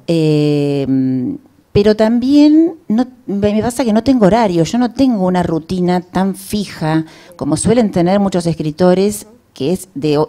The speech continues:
de tal hora a tal hora durante la mañana o de tal hora a tal hora durante la tarde,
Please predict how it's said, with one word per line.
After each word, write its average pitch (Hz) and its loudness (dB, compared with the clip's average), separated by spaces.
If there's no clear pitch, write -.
de 151 -2
tal 180 0
hora 233 4
a - 0
tal 156 2
hora 196 4
durante 160 0
la 160 0
mañana 196 2
o 170 2
de 147 2
tal 165 0
hora 185 2
a - 0
tal 160 0
hora 175 2
durante 156 2
la 147 -4
tarde, 151 2